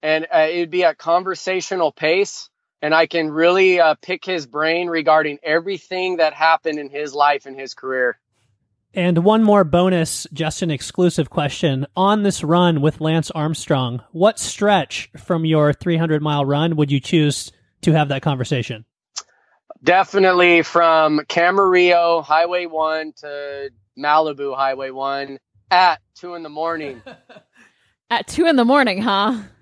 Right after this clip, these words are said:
Speaker 1: Because that's when, uh, that's when those demons really start arising. <laughs>
Speaker 3: I like it. A little motivation for that two A M run.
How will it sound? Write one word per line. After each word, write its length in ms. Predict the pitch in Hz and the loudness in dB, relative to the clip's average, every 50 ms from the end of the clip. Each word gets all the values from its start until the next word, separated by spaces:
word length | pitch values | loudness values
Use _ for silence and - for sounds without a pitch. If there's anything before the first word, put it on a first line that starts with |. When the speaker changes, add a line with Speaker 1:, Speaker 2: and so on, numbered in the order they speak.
| _ _ _ _ _ _ _ _ _ _ _ _ _ _ _ _ _ _ _ _ - | _ _ _ _ _ _ _ _ _ _ _ _ _ _ _ _ _ _ _ _ -20
Speaker 1:
Because 340 | 147 139 - 170 160 156 151 | -20 -14 -10 -8 -8 -4 0
that's 300 | 165 170 185 180 - - | 2 2 2 2 -2 -6
when, 400 | 185 185 180 180 175 175 175 170 | -4 -2 -2 -2 -2 -2 0 2
uh, 560 | 165 165 165 160 160 156 156 151 147 143 147 _ _ _ - | 4 4 4 4 2 2 0 -2 -4 -6 -10 _ _ _ -2
that's 260 | 160 175 180 _ - | -2 -2 -2 _ -4
when 200 | 190 196 190 190 | -8 -6 -4 -4
those 200 | 180 175 156 143 | -4 -4 -4 -6
demons 460 | 131 165 175 185 185 180 170 160 143 | -8 -8 -6 -6 -6 -8 -10 -10 -8
really 260 | 151 165 170 175 165 | -6 -4 -4 -4 -6
start 300 | 151 - - 156 156 147 | -8 -4 -2 -2 -2 -2
arising. 560 | 143 143 143 143 143 139 131 139 135 127 117 _ - | -2 -2 -2 -2 -2 -2 -4 -8 -10 -10 -12 _ -20
<laughs> 1500 | 247 208 _ _ _ 110 - _ _ _ _ _ _ _ _ _ _ _ _ _ _ _ _ _ _ _ _ _ - | -20 -20 _ _ _ -20 -20 _ _ _ _ _ _ _ _ _ _ _ _ _ _ _ _ _ _ _ _ _ -14
Speaker 3:
I 80 | 190 | -10
like 300 | 196 175 185 208 208 - | -6 -2 -2 -2 0 2
it. 100 | 220 196 | 2 2
A 60 | 208 208 | 4 4
little 180 | 214 240 247 | 4 4 4
motivation 720 | 233 214 208 214 226 185 196 202 214 - - 247 202 202 | 4 4 4 4 2 2 2 0 0 0 -2 -4 -4 -4
for 120 | - 208 185 | -2 -2 -2
that 260 | 180 160 127 - _ - | -2 -2 -4 -8 _ -10
two 220 | - - 269 247 | -4 -2 0 2
A 180 | 233 220 208 202 | 2 2 2 2
M 220 | 190 190 190 190 | 0 0 0 -2
run. 500 | 185 180 175 175 175 170 170 185 226 208 | -2 -2 -2 -2 -2 -4 -4 -4 -6 -8